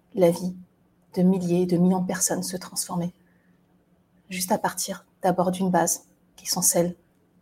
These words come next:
de la sécurité intérieure. Voilà ce que j'avais à vous partager pour ce live du jour.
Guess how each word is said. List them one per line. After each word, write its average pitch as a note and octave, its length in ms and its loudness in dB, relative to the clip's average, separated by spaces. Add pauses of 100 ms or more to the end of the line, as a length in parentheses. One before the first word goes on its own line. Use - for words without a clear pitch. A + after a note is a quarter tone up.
(920)
de G3+ 60 -4
la F3+ 100 4
sécurité F3+ 520 -6
intérieure. E3+ 540 -6 (500)
Voilà F3+ 200 4
ce F3+ 60 -2
que F#3 100 -10
j'avais F3+ 220 4
à E3 40 2
vous - 120 -14
partager G3+ 420 -4
pour - 140 -18
ce - 140 -4
live F#3 480 -2 (680)
du F3 160 -10
jour. - 520 -4